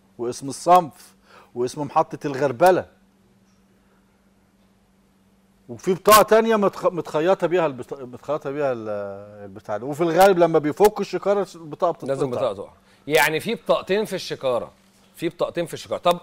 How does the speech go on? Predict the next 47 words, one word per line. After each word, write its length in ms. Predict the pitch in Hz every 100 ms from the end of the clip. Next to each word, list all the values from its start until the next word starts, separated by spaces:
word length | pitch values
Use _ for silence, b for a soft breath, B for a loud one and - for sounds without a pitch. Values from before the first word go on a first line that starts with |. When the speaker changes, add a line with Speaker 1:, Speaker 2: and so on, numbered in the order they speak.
| _
Speaker 2:
في 160 | - 208
برضه، 280 | 196 185
معلش، 360 | 160 127 160 151 - 131
استفسار 400 | - 147 180 175
بيجي 220 | 147 160
لي 80 | 160
برضه 280 | 160 151
من 80 | 143
المزارعين، 480 | 131 127 123 123 160 120
بقابل 480 | 120 151 165 127 113
ناس 160 | 117
Speaker 1:
آه. 100 | 110
Speaker 2:
كتير. 320 | 104 104 80 b b b b b -
واحد 180 | 233 220
بيقول 180 | 196 196
لك: 60 |
"طب 200 | - 160
بص 240 | 135 180 -
حضرتك، 420 | 127 143 143 131
أنا 180 | 151 151
يعني 600 | 139 143 139 131 127 123
عندي 720 | 117 143 160 127 139 135 127
قيرتين، 520 | 123 135 123 135 131
ولا 280 | 123 120 135
أنا 100 | 131
عندي 200 | 143 135
عشر 220 | 123 131
قراريط، 500 | 101 113 113 120 107
ولا 160 | 123 139
أنا 100 | 135
عندي 200 | 135 123
نص 220 | 127 -
فدان، 400 | 113 110 117 117
يعني 340 | 135 151 151 139
يا 120 | 139
ما، 300 | 139 131 131
يا 140 | 127
بيه 340 | 135 143 135 135 135 131 _
الشكارة 360 | - 131 143
غالية، 360 | 131 135 131 127
مش 300 | 123 113 -
هشتري 240 | 127 160
شكارة 280 | 139 - 143
لوحدي." 460 | 135 143 - 131 - B B B
فبروح 560 | 175 175 190 226 -
بلاقي 280 | 160 170 196
التاجر، 460 | 175 196 196 185